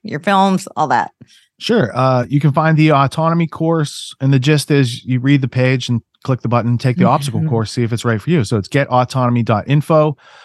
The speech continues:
Speaker 2: Um, we also have Autonomy Unlimited, our digital marketing and services company for entrepreneurs in the liberty and freedom community.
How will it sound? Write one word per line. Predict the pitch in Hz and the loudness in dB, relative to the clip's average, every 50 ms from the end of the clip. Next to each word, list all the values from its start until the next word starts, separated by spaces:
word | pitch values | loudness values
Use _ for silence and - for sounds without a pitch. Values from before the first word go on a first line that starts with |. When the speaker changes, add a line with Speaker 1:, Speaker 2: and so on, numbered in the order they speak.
| - - _ | -20 -14 _
Speaker 2:
Um, | - 113 113 110 110 107 107 107 - | -2 0 0 2 2 0 0 -2 -2
we | - 127 127 | 0 0 2
also | 123 127 - 147 | 2 0 0 0
have | 131 131 127 123 | 0 0 2 2
Autonomy | 117 117 - 131 127 131 131 131 | 0 0 0 0 0 0 0 0
Unlimited, | 123 117 120 131 139 139 139 139 135 131 - | 0 0 2 2 2 2 2 2 0 0 -4
our | - 110 107 107 110 | -4 -4 -4 -2 -2
digital | 104 123 120 110 120 117 | -2 -2 -2 0 0 0
marketing | 117 117 117 120 - 131 127 120 | 2 2 2 0 0 -2 -2 -2
and | 113 107 | -2 -2
services | - - 120 120 117 - 127 113 | -2 -2 -2 -2 -2 -4 -8 -6
company | - 123 123 113 127 135 | -4 -4 -2 -2 -2 -4
for | 123 - 113 104 | -4 -2 -2 -2
entrepreneurs | 110 107 - - - 123 117 113 117 113 | -2 -2 -4 -6 -4 -2 -2 0 0 -2
in | 117 113 | -2 -2
the | 104 | -2
liberty | 107 117 113 120 117 117 113 | -2 -2 -2 0 0 0 0
and | 107 104 | 0 -2
freedom | - 123 123 123 131 127 | -2 -2 -2 0 -2 -2
community. | - 139 139 143 156 175 180 185 | -2 0 0 2 2 0 0 -2